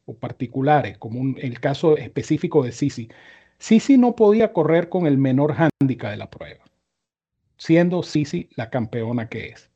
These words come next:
Ella no podía correr con ciento diecisiete libras, recibiendo, este, allí corrió una yegua llamada Chisel, Chisel Wolfie,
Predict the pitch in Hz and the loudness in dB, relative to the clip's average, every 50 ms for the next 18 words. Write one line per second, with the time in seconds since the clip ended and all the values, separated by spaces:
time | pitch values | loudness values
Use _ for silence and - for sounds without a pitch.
0 | _ _ _ - 170 196 196 190 185 180 - 175 170 170 165 165 - 139 127 131 | _ _ _ 2 4 4 4 4 4 2 2 4 6 6 6 4 2 -2 -4 -4
1 | 131 131 - - - 127 123 - 143 131 127 131 151 143 131 117 123 110 - 127 | -4 -6 -6 -6 -6 -6 -4 -2 -4 -2 0 0 2 2 0 0 -4 -6 -6 -6
2 | 117 - 135 139 143 139 127 117 - 127 117 120 - 120 120 123 131 139 151 151 | -4 -2 0 0 2 0 0 -2 -4 -6 -6 -6 -4 -4 -2 0 2 4 4 4
3 | 151 - - _ _ _ _ _ _ _ _ _ _ _ _ _ _ _ _ _ | 2 0 -10 _ _ _ _ _ _ _ _ _ _ _ _ _ _ _ _ _
4 | _ _ _ _ _ _ _ _ _ _ _ _ _ - - 160 147 139 - - | _ _ _ _ _ _ _ _ _ _ _ _ _ -6 0 2 2 2 4 4
5 | 156 147 143 143 139 139 135 139 - _ _ _ - - 143 139 147 147 - 185 | 6 6 8 8 6 4 2 -2 -8 _ _ _ -4 -2 0 0 0 2 2 2
6 | 175 180 180 185 185 170 170 175 170 180 185 180 165 147 143 - 139 147 147 156 | 4 4 4 4 2 2 2 2 2 4 2 2 2 2 2 2 2 2 2 2
7 | 160 - - - - - - - 190 185 - - 196 165 165 165 - - - - | 2 0 -4 -10 -14 -12 -6 -4 -2 -2 0 0 0 0 0 -2 -6 -12 -10 -4
8 | - 180 190 - - 214 196 185 165 175 180 185 160 - - - 113 107 - | -2 -2 -2 0 2 2 2 2 4 4 4 4 4 2 0 -4 -10 -10 -12